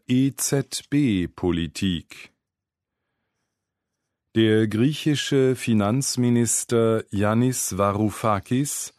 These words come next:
hat der Europäischen Zentralbank E Z B vorgeworfen, übermäßigen Druck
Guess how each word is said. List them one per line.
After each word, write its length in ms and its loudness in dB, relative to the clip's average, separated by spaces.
hat 560 -6
der 560 0
Europäischen 1160 0
Zentralbank 1500 -2
E 300 2
Z 500 -6
B 560 0
vorgeworfen, 1400 0
übermäßigen 1400 0
Druck 720 -4